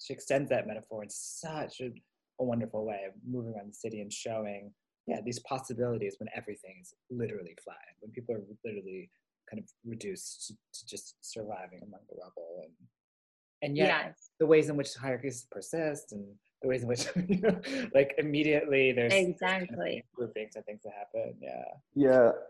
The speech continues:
Speaker 3: I think my favorite part of this book is just the differing ways that people respond to crisis and how disparate those can be. Like Arash, the younger brother, who's sort of just, like, lapping it up, you know, if this is sort of a good time,
Speaker 2: Yeah,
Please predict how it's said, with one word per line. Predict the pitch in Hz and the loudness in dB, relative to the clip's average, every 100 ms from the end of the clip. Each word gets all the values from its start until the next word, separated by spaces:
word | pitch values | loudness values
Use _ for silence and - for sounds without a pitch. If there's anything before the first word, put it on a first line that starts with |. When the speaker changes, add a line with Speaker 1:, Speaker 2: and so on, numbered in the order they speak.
| 127 | 2
Speaker 3:
I | |
think | 131 151 | 4 6
my | 123 | 8
favorite | 131 143 117 | 8 6 8
part | 131 | 6
of | 117 | 6
this | 104 | 6
book | - 113 | 4 4
is | 110 104 | 4 2
just | 107 - - | 0 0 0
the | 113 | 0
differing | 101 113 107 110 107 | 4 6 6 6 6
ways | 101 101 101 | 8 8 8
that | 95 | 2
people | 113 107 98 | 2 4 4
respond | 92 - 98 98 | 2 4 4 4
to | 98 | 0
crisis | - 101 104 113 - 78 85 - | 2 4 6 4 2 0 -2 -6
and | 95 95 | -4 0
how | 98 92 92 87 | 2 4 4 2
disparate | 101 - 101 87 | 0 2 2 4
those | 98 101 101 | 4 4 2
can | 101 | -2
be. | 92 92 | 2 2
Like | 90 87 85 - | 4 2 0 0
Arash, | 92 92 92 92 - | 4 6 6 4 0
the | 95 | 0
younger | 92 90 92 | 0 2 0
brother, | 87 90 90 92 | 2 4 4 4
who's | 92 90 | 2 2
sort | 98 | 2
of | 92 | 2
just, | - 95 | -2 0
like, | 95 90 - | 0 0 0
lapping | 90 92 92 - 95 | 4 4 4 0 -2
it | 92 90 | 0 4
up, | 92 92 - - - | 6 4 2 -10 -4
you | 101 | -2
know, | 92 92 90 90 90 - _ _ - | 0 2 2 2 0 -4 _ _ 2
if | 104 92 | 2 4
this | 101 | 2
is | 104 - | 0 4
sort | 104 | 6
of | 101 | 8
a | 98 | 6
good | 85 104 92 - | 6 4 2 0
time, | 95 98 | 2 6
Speaker 2:
Yeah, | 190 175 170 - | 10 10 8 6